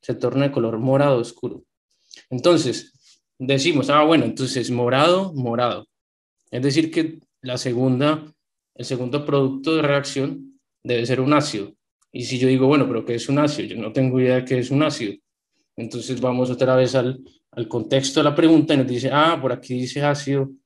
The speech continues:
carboxílico. Pues es la única que nos dice de la pregunta. Entonces, esto quiere decir que después de aplicar la otra prueba de oxidación que se llama prueba de yoduro yodato, debemos obtener un compuesto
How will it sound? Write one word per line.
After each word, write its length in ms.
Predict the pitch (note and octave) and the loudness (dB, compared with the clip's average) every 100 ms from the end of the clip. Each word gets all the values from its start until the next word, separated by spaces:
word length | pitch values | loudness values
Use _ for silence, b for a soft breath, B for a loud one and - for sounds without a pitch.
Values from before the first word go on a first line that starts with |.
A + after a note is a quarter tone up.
| _ | _
carboxílico. 960 | - A#2 A2+ G#2+ - F3 C3 F2 G#2 G#2 _ _ _ _ | -2 0 0 -4 0 2 2 -2 -12 -16 _ _ _ _
Pues 220 | A2+ A#2+ | -8 -2
es 60 | |
la 120 | B2+ C#3+ | 2 4
única 300 | D#3+ D#3 C#3+ | 6 4 0
que 100 | A#2+ | -2
nos 140 | A2+ | -4
dice 220 | A2 C#3+ | -4 -2
de 100 | C3+ | 0
la 100 | B2 | -2
pregunta. 460 | A#2 A#2+ E3+ - A#2 | -4 -2 -2 -2 -4
Entonces, 520 | B2 B2+ C3 _ _ _ _ _ _ | -2 -4 -6 _ _ _ _ _ _
esto 360 | B2 - D#3 D#3 | -10 -2 -2 2
quiere 260 | D#3+ D#3 | 4 4
decir 420 | C#3 - B2+ C#3+ - _ _ _ _ _ - | 4 0 -6 -8 -14 _ _ _ _ _ -2
que 420 | C3+ A#2+ - - _ _ _ _ _ | 0 0 -2 -12 _ _ _ _ _
después 540 | _ B2 A2+ - B2+ C3 | _ -8 -8 -4 0 4
de 120 | D3 | 4
aplicar 520 | D3 C3 - A#2+ A2 | 2 0 0 -4 -2
la 140 | C3 D3 | 0 2
otra 260 | D#3 D#3+ | 2 0
prueba 220 | C3 B2 | 0 0
de 60 | C3 | -2
oxidación 540 | C3 B2 A2 - A#2 | -2 -4 -4 -6 -6
que 100 | A#2 | -4
se 100 | C3 | -2
llama 400 | A2+ A2 A#2 B2+ _ _ _ _ _ | -2 -2 -2 -6 _ _ _ _ _
prueba 240 | - C3+ C#3 | 0 4 4
de 60 | |
yoduro 320 | B2+ A#2+ A#2+ | 4 2 2
yodato, 520 | C3+ D#3+ C#3 D#3+ D#3+ - _ _ _ | 2 4 2 0 -6 -10 _ _ _
debemos 340 | C3 B2+ C#3 C3+ | -2 0 0 -2
obtener 280 | C#3 C3 | -2 -4
un 100 | A#2+ | -4
compuesto 680 | B2+ C#3+ D#3 C#3+ - F3+ - | -6 -4 0 0 -2 -8 -8